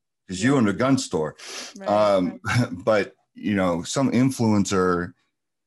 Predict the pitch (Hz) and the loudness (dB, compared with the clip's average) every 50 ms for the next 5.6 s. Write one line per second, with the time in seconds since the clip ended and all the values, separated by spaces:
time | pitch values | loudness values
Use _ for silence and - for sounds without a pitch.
0 | _ - 92 92 90 107 113 98 101 107 110 107 110 107 101 95 92 87 85 - | _ -6 -6 -4 -2 0 0 0 2 0 0 0 0 0 0 2 0 0 -2 -2
1 | 117 107 98 90 87 82 80 - - 104 98 98 98 95 90 85 - - _ _ | -2 0 2 2 2 2 0 -2 -2 -2 0 2 2 2 2 0 -2 -8 _ _
2 | _ - - 98 98 98 95 80 - - 104 101 - - - 87 85 85 82 78 | _ -8 -6 -4 -2 -2 -4 -4 -4 -4 -4 -2 -4 -4 -6 -4 -2 -2 -2 -2
3 | 85 80 78 85 85 85 87 85 82 82 87 101 - - 87 80 80 - 87 82 | -4 -6 -4 -2 -2 0 0 0 0 0 0 -2 -2 -2 -4 -4 -4 -4 -4 -4
4 | 82 82 80 82 82 82 82 87 104 117 123 - - - _ - - 117 110 92 | -2 -2 -4 -4 -4 -6 -6 -6 -4 -2 -2 -2 -4 -8 _ -12 -8 -8 -8 -8
5 | - - 98 78 76 78 78 73 73 73 76 | -8 -8 -8 -6 -6 -6 -6 -6 -8 -10 -12